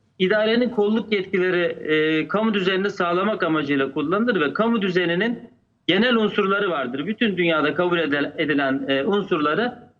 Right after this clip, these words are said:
halkın güvenliğidir. Birincisi güvenlik, ikincisi genel sağlık, üçüncüsü dirlik ve esenlik, dördüncüsü ise genel ahlakın korunmasıdır.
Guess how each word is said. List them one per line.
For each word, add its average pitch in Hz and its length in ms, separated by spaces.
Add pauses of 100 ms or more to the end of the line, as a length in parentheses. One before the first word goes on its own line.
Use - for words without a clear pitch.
(180)
halkın 208 480
güvenliğidir. 196 720
Birincisi 180 480
güvenlik, 151 500
ikincisi 180 580
genel 196 320
sağlık, 226 380 (560)
üçüncüsü 214 600
dirlik 208 360
ve 202 40
esenlik, 196 520
dördüncüsü 196 520
ise 190 200
genel 185 400
ahlakın 165 340
korunmasıdır. 123 720